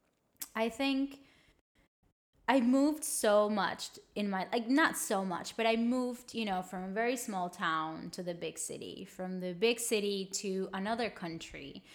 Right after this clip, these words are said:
from another country, um, from one city to the next one, and from that next one, another country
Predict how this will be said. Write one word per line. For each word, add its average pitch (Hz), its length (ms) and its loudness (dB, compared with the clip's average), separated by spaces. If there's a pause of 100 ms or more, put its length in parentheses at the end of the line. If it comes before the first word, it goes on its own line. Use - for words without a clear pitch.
(160)
from 185 720 -4
another 180 380 -4
country, 226 840 -4 (360)
um, 175 600 -2 (100)
from 175 260 -8
one 175 200 -8
city 202 440 -4
to 226 100 -8
the 220 120 -4
next 220 460 -4
one, 139 220 -12
and 170 140 -10
from 180 200 -8
that 170 200 -4
next 214 380 -6
one, 190 220 -8
another 262 420 2
country 170 800 -8